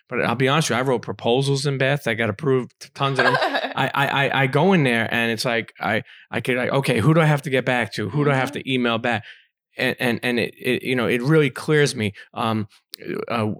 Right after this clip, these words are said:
Speaker 1: sand and, and blue water,
Speaker 2: Mm-hmm.
Speaker 1: um, you, you know, uh, clears me. But what, you know, you need time for yourself too.
Speaker 2: Yeah,
Speaker 1: You know
Speaker 2: I mean,
Speaker 1: what I mean?
Speaker 2: 'cause being a manager is definitely a selfless, thank-, <laughs> um, thankless job.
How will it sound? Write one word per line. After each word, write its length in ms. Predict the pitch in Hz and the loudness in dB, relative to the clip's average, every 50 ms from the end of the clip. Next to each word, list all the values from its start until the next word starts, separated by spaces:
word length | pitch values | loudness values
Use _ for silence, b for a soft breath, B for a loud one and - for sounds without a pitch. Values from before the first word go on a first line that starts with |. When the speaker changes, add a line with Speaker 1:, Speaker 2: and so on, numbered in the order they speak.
| - - | -6 -4
Speaker 1:
sand 500 | - - - - 139 135 139 139 147 147 | -2 0 2 2 4 4 4 4 4 2
and, 160 | 139 123 117 - | 2 0 0 -2
and 240 | - 110 104 101 | -2 -2 -2 0
blue 200 | 98 123 131 139 | 0 2 2 2
water, 500 | 135 131 127 127 127 131 131 151 170 156 - - | 4 4 2 2 4 4 2 2 0 0 -4 -10
Speaker 2:
Mm-hmm. 160 | 254 254 254 | -14 -8 -4
Speaker 1:
um, 360 | - 117 117 113 110 117 131 | -2 0 0 0 0 0 0
you, 120 | 135 135 120 | 0 0 0
you 120 | - 127 127 | 0 0 0
know, 220 | 120 113 104 - | 2 2 0 0
uh, 200 | 78 113 113 104 | 0 0 -2 -2
clears 420 | 98 - - 147 135 131 127 123 - | -4 0 2 4 4 4 4 2 0
me. 120 | 135 127 | 0 0
But 180 | 117 120 113 107 | 0 0 0 2
what, 220 | 135 165 165 170 b b b b _ | 2 2 0 0 b b b b _
you 60 | 196 180 | 2 4
know, 60 | 151 | 6
you 160 | 151 160 196 | 6 6 6
need 180 | 214 208 190 - | 6 6 4 4
time 240 | 175 185 180 170 | 4 4 4 2
for 100 | - - | 0 -2
yourself 400 | 143 127 117 - - 175 - - | -2 0 2 2 2 2 2 0
too. 260 | - - 214 208 - - - _ | 0 2 2 2 0 -2 -8 _
Speaker 2:
Yeah, 140 | 294 302 311 | 0 2 4
Speaker 1:
You 40 | 302 | 4
know 40 | |
Speaker 2:
I 20 | 285 | 4
mean, 80 | 294 285 | 4 4
Speaker 1:
what 40 | - | 4
I 40 | |
mean? 80 | 277 269 | 4 4
Speaker 2:
'cause 40 | 226 | 2
being 240 | - 320 403 415 359 | 2 0 2 4 4
a 40 | |
manager 420 | 277 240 220 226 233 233 214 220 214 | 4 4 4 4 4 4 4 4 2
is 140 | 214 202 - | 2 0 2
definitely 400 | - 202 220 - - 233 220 202 | 0 0 0 0 0 2 4 4
a 100 | 180 196 | 4 4
selfless, 800 | - - - 185 190 202 196 - - 226 226 226 226 - - b b b b b b b _ _ | 4 4 4 4 4 2 0 -2 -4 0 0 2 2 2 0 b b b b b b b _ _
thank-, 340 | - 196 190 196 202 214 - - | -2 -2 -2 -2 -4 -8 -8 -10
<laughs> 480 | - - - 208 - - - 277 285 202 | -8 -8 -8 -10 -2 0 2 2 4 4
um, 480 | 127 104 202 196 190 190 190 190 214 - | 4 4 4 4 4 4 4 4 2 2
thankless 460 | - 185 175 202 - 208 214 202 - | 2 2 2 4 4 4 2 2 2
job. 400 | - 180 165 170 175 196 226 247 | 2 2 2 2 2 2 0 -2